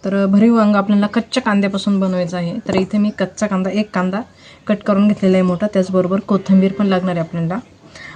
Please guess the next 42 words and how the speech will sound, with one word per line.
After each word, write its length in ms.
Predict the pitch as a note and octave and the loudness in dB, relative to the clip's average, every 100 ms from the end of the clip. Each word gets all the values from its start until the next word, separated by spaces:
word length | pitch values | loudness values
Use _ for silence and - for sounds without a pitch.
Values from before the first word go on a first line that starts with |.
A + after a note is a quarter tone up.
| - | -2
आणि 460 | G3+ G#3 G3+ G3+ G#3 | 4 6 6 4 2
ही 120 | G3 A#3 | 6 6
मिरची 340 | G#3+ - G#3+ | 6 2 -2
काढून 260 | G3+ F3+ F3+ | 0 0 0
घेतली 220 | E3+ F3 | 0 -4
आपल्याला, 300 | F3 F#3 F#3 | -2 0 4
लाल 200 | F#3 G3 | 4 4
मसाल्यामध्ये 560 | G3+ - A3 G#3 G#3 G3+ | 2 2 0 2 0 2
बनवायचं 300 | G3 F#3 G3 | 0 0 2
म्हणून 240 | F#3+ G3 | 2 2
मी 80 | F#3+ | 0
इथं 180 | F#3+ A3+ | -2 -2
लाल 180 | F3 E3+ | 0 -2
मिरची 280 | E3+ - | -4 -4
घेतलेली 340 | F3 F3 E3+ E3+ | -6 -4 -4 -4
आहे. 80 | B3 - - - - | -6 -12 -20 -16 -2
लाल 180 | G3+ A3 | 2 4
मिरची, 300 | A3 G#3 A#3+ | 4 2 0
शेंगदाणे, 520 | - F#3 F#3 F#3+ G3+ | 2 4 4 2 2
लसूण 420 | G#3+ F#3+ - G3+ B3+ | 2 0 0 -4 -4
आणि 140 | F3+ F#3 | -4 0
मीठ, 300 | G3+ E3 - - F#3+ | 0 0 -6 -16 -8
याच्या 220 | G3 A3 | -2 0
व्यतिरिक्त 360 | G3+ G3 G3 G3+ | 0 -2 -2 -2
आपण 180 | F#3+ G3 | -2 -2
काही 200 | G3 G3+ | -2 0
घालणार 300 | G3 F3+ E3+ | 0 0 -2
नाही. 140 | G#3 - - - - - | -6 -8 -20 -20 -16 2
तर 80 | G#3+ | 4
आता 180 | G#3 A3 | 4 2
आपण 280 | A3 A#3 | 2 2
बाकीचे 300 | A#3 A3+ B3 | 2 2 2
मसाले 340 | A#3+ A3+ B3 A#3+ | 2 4 2 2
घालणार 280 | A3 G#3 F#3+ | 4 2 2
आहोत, 140 | G#3+ - - | -2 -6 -2
म्हणजे 260 | G3+ G3 G#3+ | 2 2 0
खोबरं 320 | G#3+ F#3 G3 | 0 2 2
वगैरे 260 | F#3+ F#3 F3+ | 2 2 -2
असं 180 | F3 - | -4 -4
काही 140 | F#3+ | -2
घालणार 280 | F#3 F3 E3 | -2 -2 -2
नाही. 200 | E3 | -4